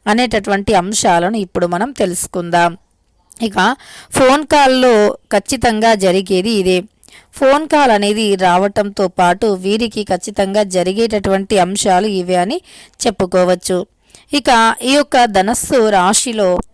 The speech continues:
ఈ ధనస్సు రాశి వారికి ఈ సమయంలో మాత్రం, ప్రత్యేకించి ఈ సమయంలో మాత్రం ఒక శుభయోగం అనేది ఏర్పడింది. ఈ శుభయోగం వల్ల వీరు ఈ సమయంలో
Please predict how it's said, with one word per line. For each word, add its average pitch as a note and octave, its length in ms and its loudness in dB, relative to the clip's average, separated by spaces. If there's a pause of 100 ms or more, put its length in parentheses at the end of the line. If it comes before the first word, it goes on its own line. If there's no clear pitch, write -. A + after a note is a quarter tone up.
(300)
ఈ B3+ 120 -2
ధనస్సు G#3+ 520 0
రాశి G#3+ 380 2
వారికి G#3 320 0
ఈ G#3+ 160 -2
సమయంలో G3+ 560 -2
మాత్రం, G3 340 -4 (380)
ప్రత్యేకించి A#3+ 760 -2
ఈ G#3 200 -2
సమయంలో G3 540 0
మాత్రం F#3+ 400 -2
ఒక G3+ 220 -2
శుభయోగం G3+ 760 0
అనేది F#3 320 -2
ఏర్పడింది. F#3 640 0 (500)
ఈ A#3+ 180 0
శుభయోగం A#3 800 0
వల్ల G#3+ 240 0 (160)
వీరు G3 380 0
ఈ G3 160 -6
సమయంలో F#3+ 560 -2